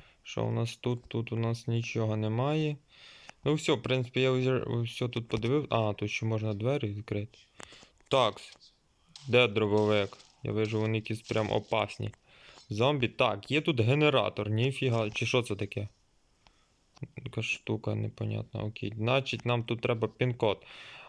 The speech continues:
А, кстати, а генератор для чого? В генераторі нет бензину, где-то он должен бути. Ну, ясно, що він десь має тут бути. Окей, що у нас тут? Нічого вже відкрити не можна. Окей, ладно, пішли далі. Так, окей, що там далі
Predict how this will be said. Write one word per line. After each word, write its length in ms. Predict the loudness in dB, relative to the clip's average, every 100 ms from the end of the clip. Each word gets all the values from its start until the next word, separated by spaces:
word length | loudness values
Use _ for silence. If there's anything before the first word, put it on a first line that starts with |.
| -8
А, 40 |
кстати, 300 | -2 -2 0
а 120 | 2
генератор 640 | 2 2 4 2 4 2 4
для 160 | 2
чого? 240 | 4 4 6
В 60 |
генераторі 560 | 4 4 4 4 2 2
нет 220 | 2 2
бензину, 520 | 2 2 2 2 2
где-то 360 | 2 0 4 2
он 140 | 4
должен 460 | 2 2 2 0 0
бути. 200 | -2 -4 -12 -20 -20 -20 -20 -18 -4
Ну, 240 | 0 0 0 0
ясно, 460 | 0 0 -2 -4
що 140 | -2 0
він 140 | 0
десь 280 | -2 -6 -4
має 280 | -2 0 0
тут 180 | 0 -4
бути. 360 | 0 0 2
Окей, 360 | 0 0 0 -2
що 200 | 0 0
у 60 | 2
нас 200 | 0 -2
тут? 260 | -8 -8 -16 -6
Нічого 340 | -4 0 -2
вже 160 | 0 0
відкрити 440 | -2 0 0 0
не 60 | 0
можна. 320 | 2 2 2
Окей, 340 | 2 2 0
ладно, 340 | 2 2 0 -4
пішли 300 | -6 -2 0
далі. 260 | 2 0 0 -4 -6 _ _ -20 -20 -20 -20 -20 -20 -20 _ _ _
Так, 420 | -2 0 0 -4 -8 -10 -8 -6
окей, 500 | -6 -6 -8 -8 -6
що 180 | -6 -6
там 220 | -6 -4
далі 180 | -2